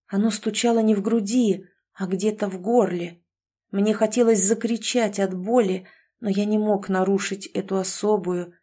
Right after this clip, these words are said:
мертвую тишину. Я был на работе и не мог нарушить этот порядок, который всегда успокаивал меня. Поэтому я напряг кулаки, сжал зубы и смотрел на неподвижное тело,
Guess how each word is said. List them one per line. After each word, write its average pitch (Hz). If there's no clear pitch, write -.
мертвую 185
тишину. 170
Я 233
был 247
на 240
работе 208
и 220
не 247
мог 277
нарушить 196
этот 190
порядок, 185
который 196
всегда 196
успокаивал 180
меня. 175
Поэтому 277
я 226
напряг 202
кулаки, 180
сжал 175
зубы 214
и 190
смотрел 196
на 208
неподвижное 190
тело, 208